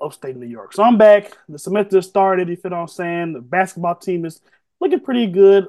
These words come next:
Um, football team is still, you know, gaining some momentum in the recruiting trail with France, still picking up guys. So, uh, you know, it's all around smooth looking for Syracuse Athletics right now. But we do have a really big game coming up in the Dome on Saturday.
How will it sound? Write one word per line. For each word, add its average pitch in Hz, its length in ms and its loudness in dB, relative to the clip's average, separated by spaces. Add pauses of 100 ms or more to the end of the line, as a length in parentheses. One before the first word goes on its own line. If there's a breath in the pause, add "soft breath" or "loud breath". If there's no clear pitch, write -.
(100)
Um, 175 500 -2 (140)
football 185 260 0
team 185 220 -6
is 175 80 -8
still, 190 380 -2 (240)
you 180 80 -6
know, 170 100 -2
gaining 185 200 2
some 190 100 0
momentum 196 500 2
in 175 140 -8
the 170 80 -4
recruiting 190 380 -2
trail 208 360 2
with 202 300 2
France, 226 380 -4
still 233 220 -4
picking 233 300 -8
up 208 140 -8
guys. 208 420 2 (380)
So, 220 440 0
uh, 220 40 -4 (100)
you 262 80 -12
know, 262 180 -8
it's 277 200 -10 (140)
all 277 220 2
around 247 440 -2
smooth 202 680 -8
looking 147 340 -14
for - 180 -20
Syracuse 160 420 -10
Athletics 135 360 -16
right 120 180 -18
now. 113 300 -20 (520 soft breath)
But 151 460 -4
we 139 120 -16
do 170 60 -6
have 185 100 -4
a 180 40 -2
really 196 180 2
big 190 200 -8
game 196 240 -4
coming 190 200 -8
up 175 120 -12
in 180 60 -12
the 175 60 -12
Dome 180 340 -8
on 170 160 -8
Saturday. 196 460 -2